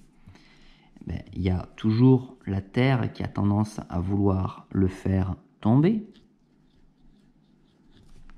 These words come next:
C'est une interaction toujours à distance.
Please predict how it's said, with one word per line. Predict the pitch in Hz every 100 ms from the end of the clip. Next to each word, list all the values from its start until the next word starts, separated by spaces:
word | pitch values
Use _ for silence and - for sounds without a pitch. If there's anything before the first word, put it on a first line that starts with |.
| - - - - - - - -
C'est | - 107 95
une | 104
interaction | 104 98 98 - 107 104 101 - _ _ _ _ _ _ -
toujours | 107 104 110 110 107 -
à | 87
distance. | 85 95 - 120 185 -